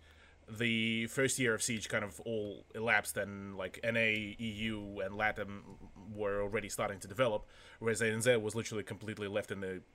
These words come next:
colossal gutter. And, uh, pretty much the whole initial approach was like, "Well, other people doing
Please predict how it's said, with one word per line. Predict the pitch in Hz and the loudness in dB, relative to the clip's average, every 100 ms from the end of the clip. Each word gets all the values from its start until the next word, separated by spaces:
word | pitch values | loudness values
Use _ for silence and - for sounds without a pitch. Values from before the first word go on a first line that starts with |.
| - | -8
colossal | 110 107 107 98 | -4 -2 -4 -2
gutter. | 107 87 95 - - - - - - - - _ - | -2 -2 -6 -12 -20 -20 -20 -20 -20 -20 -20 _ -4
And, | 127 123 123 120 120 | 0 2 2 0 2
uh, | 117 117 117 113 - - - - - | 6 8 8 6 0 -20 -20 -20 4
pretty | 160 | 6
much | 190 123 | 6 4
the | 117 | 4
whole | 143 127 117 | 4 2 0
initial | 113 117 113 | 0 0 0
approach | 101 113 - | 2 2 2
was | 107 98 | -2 0
like, | 104 - | -2 2
"Well, | 117 104 - - - - | 0 0 -14 -20 -20 -4
other | 117 127 | -2 -2
people | 110 104 | -4 -6
doing | 98 98 92 | -6 -6 -8